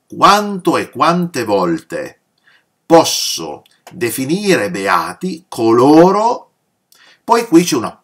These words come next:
eh, un'anastrofe, proposito-, pronome relativo dovrebbe essere all'inizio, qui nasci felice meruere solo. E meruere è un apocope di nuovo,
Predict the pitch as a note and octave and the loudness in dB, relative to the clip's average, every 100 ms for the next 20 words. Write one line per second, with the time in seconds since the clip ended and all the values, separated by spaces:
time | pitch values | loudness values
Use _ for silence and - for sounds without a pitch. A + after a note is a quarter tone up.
0 | _ A2 G2 B2 G#2+ D3+ - - E2 - | _ -6 -6 -4 -2 -2 -2 -6 -10 -12
1 | D#2 - _ _ _ _ _ _ _ _ | -12 -14 _ _ _ _ _ _ _ _
2 | - F2+ G2 F2 A#2 A2+ B2+ B2 B2 C#3 | -14 -12 -12 -10 -10 -4 -4 -2 -4 -2
3 | B2 A2 F2 F2 - E2+ E2+ F#2+ A#2 - | -2 -2 -4 -6 -6 -8 -8 -8 -8 -8
4 | D2+ B1 - _ _ _ _ - G2 A#2+ | -12 -14 -20 _ _ _ _ -12 -6 -4
5 | A#2+ F2+ F#2+ A#2 E2+ F2 F2+ - A#2+ G#2+ | -6 -8 -10 -10 -10 -10 -10 -8 -4 -4
6 | - - _ _ _ _ _ _ _ _ | -6 -16 _ _ _ _ _ _ _ _
7 | _ _ _ _ _ _ _ _ - _ | _ _ _ _ _ _ _ _ -20 _
8 | _ _ _ _ _ _ _ D#3+ C3+ F#2 | _ _ _ _ _ _ _ 0 0 -2
9 | - _ _ _ _ _ _ G#2 A2+ C3 | -12 _ _ _ _ _ _ -18 -10 -6
10 | B2 A2+ B2 C#3+ C#3 B2+ B2+ C#3 D#3+ - | -4 -2 0 2 4 4 4 2 -2 -4
11 | _ _ F#3+ G2 G2 F#3+ - D#3 E3+ - | _ _ -10 -8 -8 -10 -2 4 4 2
12 | F2+ E2 E2 E2 D#2 D#2 D#2 - | -8 -10 -10 -12 -12 -12 -14 -16